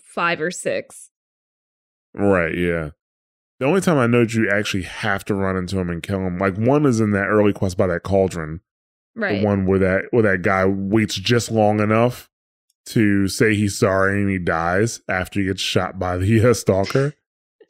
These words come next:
Speaker 1: Right.
Speaker 2: <laughs> And then, uh, also that, um, called, not a cauldron, sorry, corrupted zone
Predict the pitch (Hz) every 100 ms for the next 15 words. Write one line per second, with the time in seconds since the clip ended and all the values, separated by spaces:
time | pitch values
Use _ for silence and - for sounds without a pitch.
0 | - - 190 226 190 185 180 139 117 120
1 | 117 110 107 104 101 98 95 113 110 110
2 | 113 101 98 95 92 90 87 82 85 -
3 | _ _ _ _ _ _ _ _ _ -
4 | 127 123 117 127 110 98 90 82 80 98
5 | 90 - 90 85 95 98 80 82 76 73
6 | 73